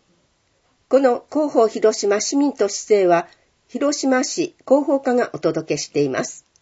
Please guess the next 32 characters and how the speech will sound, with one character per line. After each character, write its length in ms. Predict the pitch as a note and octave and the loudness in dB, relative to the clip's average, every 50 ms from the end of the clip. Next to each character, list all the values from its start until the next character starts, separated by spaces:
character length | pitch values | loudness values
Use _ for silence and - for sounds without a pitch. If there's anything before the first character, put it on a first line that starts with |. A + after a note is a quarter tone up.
| _ _ _ _ _ _ _ _ _ _ _ _ _ _ _ | _ _ _ _ _ _ _ _ _ _ _ _ _ _ _
配 220 | - - A#3+ C4 C#4 | -4 0 0 0 0
信 220 | - C4 B3+ C4+ | 0 -2 -4 -2
し 60 | C4 | 0
た 120 | - B3 A#3 | 0 2 2
情 200 | A3+ A#3+ A#3+ B3 | 2 2 2 2
報 160 | C4+ A#3 A#3 | 2 0 2
と 140 | - A#3 A3 | 2 2 2
同 180 | A#3 A#3 A#3 | 4 2 4
様 200 | B3 A#3+ A#3 A#3 | 4 2 2 2
の 120 | A3+ A#3 A3+ | 2 2 2
内 260 | A3 A3 A3 A3 A3 | 2 2 2 4 4
容 140 | A3 G#3+ G#3+ | 4 4 4
が、 200 | G#3+ G#3+ G#3+ - - _ _ _ _ _ | 2 2 0 -2 -8 _ _ _ _ _
広 320 | - - A#3 C#4+ D4 C#4+ | -8 -4 -2 -2 -2 -2
島 240 | - C#4+ C#4 C#4 C#4+ | 0 0 0 0 0
市 240 | - - F#3 E3+ - | 0 -2 -2 -2 0
ホ 160 | - A#3+ C4+ | 2 2 4
ー 20 | C4+ | 4
ム 140 | C4+ C4+ | 2 2
ペ 180 | C4+ C4+ B3+ B3+ | 2 4 4 4
ー 20 | |
ジ 160 | B3 B3+ B3 A3+ | 2 0 -2 0
上 220 | - A#3+ A#3+ A3+ | 2 2 2 2
で 100 | A#3 A#3+ | 2 0
も 120 | A#3+ G#3 | 0 0
ご 120 | - E3+ E3 | 0 0 -2
覧 180 | E3 D#3 D#3 | -2 -4 -4
に 100 | D#3 D#3 | -4 -4
な 120 | D3+ D3+ D3+ | -4 -4 -4
れ 100 | C#3+ C#3 | -4 -4
ま 140 | C#3 C3 - | -4 -4 -4
す。 160 | - - | -6 -10